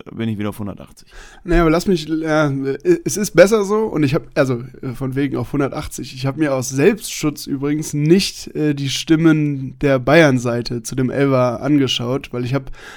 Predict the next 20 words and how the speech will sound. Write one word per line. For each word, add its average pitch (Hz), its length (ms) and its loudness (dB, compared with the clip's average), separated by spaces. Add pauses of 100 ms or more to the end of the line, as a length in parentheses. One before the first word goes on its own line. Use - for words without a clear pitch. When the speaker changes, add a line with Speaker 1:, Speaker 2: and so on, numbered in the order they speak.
(160)
Speaker 2:
eine 156 180 4
Sache 151 240 2
irgendwie 160 220 2
gelesen 180 680 4
dann 185 200 0
Samstag 170 500 -2
oder 143 120 -2
hat 139 100 -6
mir 160 80 2
jemand 147 180 2
erzählt, 170 380 4
da 156 80 0
dachte 143 220 -4
ich 143 60 -6
schon 143 160 4
so, 143 160 4
ich 131 100 -4
glaub 127 120 -8
von 135 160 -2
Nagelsmann, 151 560 -2